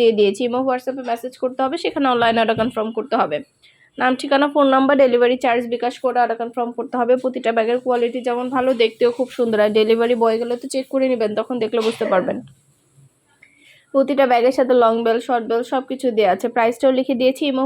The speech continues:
WhatsApp নাম্বারও দিয়ে দিয়েছি। ইমো, WhatsApp-এ মেসেজ করতে হবে, সেখানে অনলাইন অর্ডার কনফার্ম করতে হবে। নাম, ঠিকানা, ফোন নাম্বার, ডেলিভারি চার্জ বিকাশ করে অর্ডার কনফার্ম করে দিবেন। আমাদের ফ্যাক্টরিতে একশোটার বেশি ডিজাইন আছে, যেগুলো আমরা অনলাইনে অর্ডার নিচ্ছি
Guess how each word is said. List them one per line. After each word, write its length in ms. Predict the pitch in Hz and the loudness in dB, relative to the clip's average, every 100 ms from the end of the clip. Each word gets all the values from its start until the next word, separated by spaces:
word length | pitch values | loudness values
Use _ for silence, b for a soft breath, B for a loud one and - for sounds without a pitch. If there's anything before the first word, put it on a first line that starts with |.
| 269 | 0
WhatsApp 300 | 254 262 269 | 0 -2 -4
নাম্বারও 280 | 247 240 247 | -4 0 0
দিয়ে 180 | 233 226 214 | 2 2 2
দিয়েছি। 220 | 202 208 | 0 0
ইমো, 160 | 240 247 262 | -2 0 0
WhatsApp-এ 380 | 247 - 262 254 | 0 -2 -2 0
মেসেজ 220 | 226 247 247 | -2 -4 -6
করতে 160 | 254 247 | -8 -4
হবে, 120 | 254 285 | -4 -4
সেখানে 260 | 330 311 262 247 | -6 -4 -2 0
অনলাইন 220 | 226 226 220 | 0 0 0
অর্ডার 140 | 220 214 | -2 -4
কনফার্ম 280 | 262 208 220 | -4 -4 -4
করতে 180 | 208 - | -6 -2
হবে। 220 | 220 143 - _ B B B B B | -2 -4 -12 _ B B B B B
নাম, 120 | 240 254 | -2 -2
ঠিকানা, 280 | 277 277 269 277 | -2 -2 -2 0
ফোন 120 | 269 254 | 0 0
নাম্বার, 180 | 254 269 | 2 4
ডেলিভারি 340 | 254 233 240 247 | 4 4 2 2
চার্জ 180 | 240 226 254 | 2 2 2
বিকাশ 200 | 226 226 226 | -2 -2 -2
করে 120 | 233 233 | -2 0
অর্ডার 140 | 226 226 | 0 -4
কনফার্ম 300 | 220 - 233 233 | -8 -6 -6 0
করে 120 | 226 226 | 0 0
দিবেন। 180 | 247 269 | -2 -2
আমাদের 200 | 226 220 226 | 0 -2 0
ফ্যাক্টরিতে 440 | 226 226 247 240 233 | -2 -2 -2 0 -2
একশোটার 360 | 226 247 247 240 | -2 -6 -6 -6
বেশি 140 | 240 247 | -8 -8
ডিজাইন 280 | 240 226 220 226 | -4 -4 -4 -4
আছে, 140 | 233 277 | -4 -4
যেগুলো 220 | 240 214 220 | -2 0 0
আমরা 140 | 226 214 | 0 -2
অনলাইনে 400 | 233 233 240 233 247 | -2 2 2 2 0
অর্ডার 180 | 226 226 | 0 -2
নিচ্ছি 200 | 233 233 | -4 -4